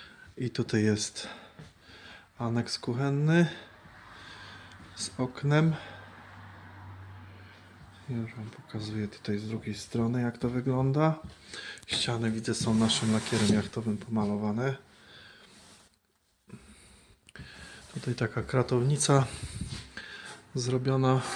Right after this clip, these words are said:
dosyć solidna. Przy tym aneksie ona oddziela salon od aneksu. Tam jest miejsce na telewizor jakiś. Tak sobie możecie urządzić. No tu jest, wiadomo, łazienka.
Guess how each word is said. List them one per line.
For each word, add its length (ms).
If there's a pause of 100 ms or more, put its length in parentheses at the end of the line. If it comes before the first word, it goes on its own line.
(240)
dosyć 400
solidna. 640 (1400)
Przy 160
tym 240
aneksie 420
ona 200
oddziela 380
salon 420
od 120
aneksu. 460
Tam 240
jest 160
miejsce 340
na 120
telewizor 600
jakiś. 500 (1200)
Tak 140
sobie 240
możecie 400
urządzić. 460
No 120
tu 140
jest, 180
wiadomo, 320
łazienka. 720